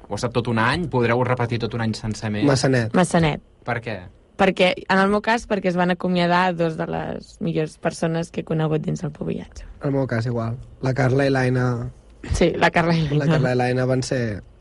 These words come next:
Speaker 2: Per mi va
Speaker 3: En
Speaker 2: ser
Speaker 3: Pol i en
Speaker 2: les,
Speaker 3: Carles també,
Speaker 2: les persones
Speaker 3: eh?
Speaker 2: més importants. I l'altra persona que es va acomiadar per mi i que ho vaig passar molt malament també va ser la Míriam, de Vilassar de Dalt. Vilassar de Dalt, ho vaig passar també molt malament.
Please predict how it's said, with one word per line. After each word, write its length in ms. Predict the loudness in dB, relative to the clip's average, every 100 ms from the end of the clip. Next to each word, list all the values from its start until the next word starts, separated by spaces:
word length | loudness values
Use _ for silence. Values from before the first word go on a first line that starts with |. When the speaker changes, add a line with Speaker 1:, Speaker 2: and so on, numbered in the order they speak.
| -6
Speaker 2:
Per 140 | 0 4
mi 100 | 6
va 100 | 6
Speaker 3:
En 60 | 4
Speaker 2:
ser 20 |
Speaker 3:
Pol 140 | 4 4
i 20 |
en 60 | 2
Speaker 2:
les, 40 |
Speaker 3:
Carles 280 | 2 0 0
també, 240 | 0 2 2
Speaker 2:
les 100 | 2
persones 300 | 2 2 2
Speaker 3:
eh? 40 |
Speaker 2:
més 100 | 2
importants. 480 | 2 0 0 -4 -4
I 140 | -2 0
l'altra 280 | 2 0 0
persona 360 | -2 -2 -2
que 80 | -2
es 80 | -2
va 60 | 0
acomiadar 440 | 2 2 2 2
per 160 | 0 2
mi 140 | 2 2
i 60 | 0
que 60 |
ho 40 | 0
vaig 160 | -2
passar 180 | -2 -2
molt 120 | 0
malament 240 | 2 0 0
també 180 | 0 0
va 80 |
ser 120 | 0 0
la 80 |
Míriam, 380 | 0 -2 -2 -6 -8
de 180 | 0 2
Vilassar 340 | 2 0 0 -2
de 60 |
Dalt. 220 | -2 -4 -8 -16 -20 -20 -20 -20 -20 -20 -16 -4
Vilassar 280 | -2 -2 -2
de 80 | -2
Dalt, 180 | -2
ho 40 | -2
vaig 140 | -4 -4
passar 180 | -6
també 160 | -4 -4
molt 200 | -4 -6
malament. 260 | -8 -10